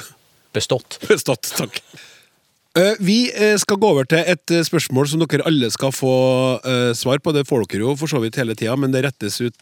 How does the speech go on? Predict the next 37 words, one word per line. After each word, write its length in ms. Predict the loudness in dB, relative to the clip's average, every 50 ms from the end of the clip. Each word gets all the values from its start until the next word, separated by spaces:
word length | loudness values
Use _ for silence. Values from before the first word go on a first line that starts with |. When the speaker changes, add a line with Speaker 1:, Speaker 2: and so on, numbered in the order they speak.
| -12 -8
Speaker 2:
eh, 540 | -4 -2 -2 0 0 0 -2 -2 -2 -4 -4 -6
til 140 | -8 -8 -6 -6
dere 300 | -6 -8 -8 -8 -8 -6
alle 140 | -8 -8
tre. 320 | -10 -10 -6 -4 -4 -4 -4 -6 _ -20 -20 -20 -20 -20 _ _ _ -10 -6
Det 100 | -4 -2
er 40 | 0
fra 100 | 0 2
Alice, 400 | 2 2 4 4 2 2 0 -4 -6
som 240 | -4 -2 0 0 0
er, 400 | 0 0 0 0 0 0 -2 -2 -2
er 120 | -2 -2 -2
fra 100 | -2 -2
Sandefjord. 560 | 0 0 0 0 0 -2 -6 -6 -8 -8 -10 -14 -20 _ _ _ _ -20 -20 _ _ -20 -20 -20 _ _ 0
«Hei! 300 | 0 2 2 2 0 -2 _ _ _ _ _ _ _ _ _ _ _ _ _ _ _
Da 120 | -2 0 2
jeg 200 | 4 4 2 2
gikk 60 | 2 0
på 100 | 0 2
barneskolen, 580 | 2 2 2 0 0 2 2 2 2 2 0 -2 -2 0
lærte 400 | 2 2 4 2 2 0 0 -2 -2
jeg 320 | 0 0 0 0 0 0 0 -2
at 120 | -4 -2 0
når 160 | 0 0 2
jeg 120 | 2 0 -2
skal 160 | -2 -4 -4
snakke 300 | -4 -4 -4 -6 -4 -2 -2
om 60 | 0
meg 100 | 0 0
selv 320 | 0 0 0 0 0 0
og 160 | 0 0 -2 0
andre, 340 | 0 2 2 2 0 0 -4 _ _ _ _
skal 220 | -12 -6 -2 -2 -2
jeg 80 | 0 0
alltid 400 | -2 -2 -2 -2 -2 -4 -2 -2
si 200 | -2 -4 -4 -4
de, 420 | -6 -6 -6 -4 -4 -4 -4 -6